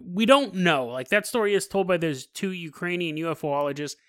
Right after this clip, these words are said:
and they are connected to the other story in Kiev about the bullet-shaped U F O.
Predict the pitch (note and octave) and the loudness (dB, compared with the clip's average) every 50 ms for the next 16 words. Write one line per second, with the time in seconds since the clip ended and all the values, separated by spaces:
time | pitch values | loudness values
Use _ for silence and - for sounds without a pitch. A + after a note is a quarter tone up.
0 | _ _ _ - - - - - - F#3 G3 G3+ G3+ G#3+ A3 G#3+ - G#3 A3 G#3+ | _ _ _ -20 -20 -20 -14 -8 2 4 8 8 10 8 8 6 4 2 2 2
1 | G#3+ - G#3+ F#3+ - - F#3+ F#3 F3+ - - - F#3+ A3 A3+ A3+ G#3 - - - | 2 0 -6 -6 -6 -6 -4 -4 -6 -6 2 4 6 6 6 6 4 2 0 0
2 | - E3+ D#3 D3 C#3+ C#3 D3 D#3+ F#3 F#3+ G#3+ G#3+ - - - F3 D3 C3+ C3 C3 | 0 0 0 0 -2 -4 -2 0 2 2 2 0 -2 0 0 2 4 4 2 0
3 | B2+ D3 D3 C3+ C#3+ C#3+ C#3+ C#3+ C3 A#2 - D3+ C#3+ C#3+ B2+ - - - - C#3+ | 0 -4 -4 -4 -2 -2 -2 -4 -6 -4 -2 -2 -2 -2 -4 -4 -6 -6 -4 -6
4 | B2+ A#2+ - - C3 B2+ A#2+ A#2 A2 - - - - - - - - | -8 -10 -12 -12 -12 -12 -10 -12 -12 -14 -16 -16 -16 -16 -16 -18 -20